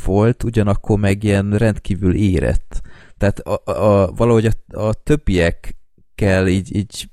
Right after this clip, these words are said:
nem volt egy szinten, ami, ami nem feltétlen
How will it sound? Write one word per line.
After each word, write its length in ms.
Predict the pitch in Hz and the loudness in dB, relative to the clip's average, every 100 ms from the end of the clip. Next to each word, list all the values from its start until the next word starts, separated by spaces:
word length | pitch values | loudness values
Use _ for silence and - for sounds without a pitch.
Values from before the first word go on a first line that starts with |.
| 90 | -16
nem 240 | 101 113 104 | -2 2 2
volt 220 | 82 82 | 2 0
egy 240 | - 92 | 2 0
szinten, 520 | - - 80 71 - 78 | 0 -4 -6 -4 -2 0
ami, 260 | 95 107 | 2 2
ami 200 | 90 117 | 2 0
nem 140 | 123 165 | 0 2
feltétlen 680 | - 117 113 - 113 117 | 2 2 0 0 0 0